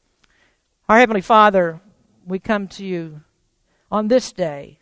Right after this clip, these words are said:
a Sunday, the day that we are to reverence and to keep holy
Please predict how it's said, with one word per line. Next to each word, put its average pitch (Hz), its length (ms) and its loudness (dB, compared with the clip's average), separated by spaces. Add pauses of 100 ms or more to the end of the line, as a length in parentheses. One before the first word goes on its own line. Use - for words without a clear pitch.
a 170 80 -8
Sunday, 170 840 -4 (960)
the 196 60 -12
day 208 280 2
that 185 200 -6
we 170 340 -8 (580)
are 170 180 -10
to 156 420 -12 (840)
reverence 180 720 -4
and 170 140 -12
to 170 60 -18
keep - 280 -12
holy 165 560 -8